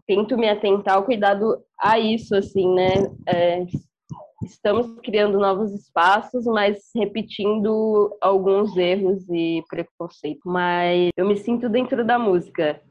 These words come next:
A música eletrônica, pra mim, é uma passagem, assim, um,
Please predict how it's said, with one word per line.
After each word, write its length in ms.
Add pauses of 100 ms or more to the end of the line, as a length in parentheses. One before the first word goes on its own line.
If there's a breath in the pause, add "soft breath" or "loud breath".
A 100
música 360
eletrônica, 580
pra 180
mim, 420
é 540
uma 240
passagem, 720
assim, 360
um, 200